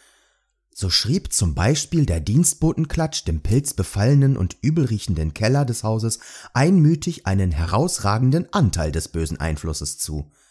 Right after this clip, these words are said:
Es hatte Hausangestellte gegeben, vor allem Ann White, die sich weigerten, die Küche im Keller zu benutzen, und mindestens drei Aussagen bezogen sich konkret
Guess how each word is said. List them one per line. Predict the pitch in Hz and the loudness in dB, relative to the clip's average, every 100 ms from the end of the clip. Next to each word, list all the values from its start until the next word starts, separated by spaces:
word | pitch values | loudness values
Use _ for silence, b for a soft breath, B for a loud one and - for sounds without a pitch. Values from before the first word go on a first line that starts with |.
| b b _ _ _ _ _ | b b _ _ _ _ _
Es | - - | -4 -2
hatte | - 101 | 0 2
Hausangestellte | 143 170 - 113 104 - 101 101 98 | 2 2 2 0 0 0 0 0 0
gegeben, | 95 95 98 107 110 | 0 0 0 0 0
vor | 82 - | -2 -4
allem | 87 82 80 - | -2 0 -2 -4
Ann | 92 85 82 | -4 -2 0
White, | 104 101 - - b b b b - | 2 0 -2 -8 b b b b -4
die | 98 | 0
sich | 113 - 104 | 0 -2 0
weigerten, | 127 156 90 - 85 | 2 2 2 0 -4
die | 87 | -2
Küche | - 95 - | 0 0 0
im | 104 110 | 0 0
Keller | 135 127 - | 2 2 0
zu | - 90 | -2 0
benutzen, | 95 98 - - 92 b b b b - | 2 2 0 -6 -8 b b b b -6
und | 95 - 113 | -6 0 4
mindestens | 143 139 - 104 - | 6 6 2 -2 -2
drei | 104 98 160 - | 0 0 0 0
Aussagen | 123 143 107 113 123 | 0 0 0 0 0
bezogen | 95 - 107 107 107 | -2 0 0 2 0
sich | 98 - - | -2 -4 -2
konkret | 127 135 - 123 98 73 | 0 0 0 0 0 -2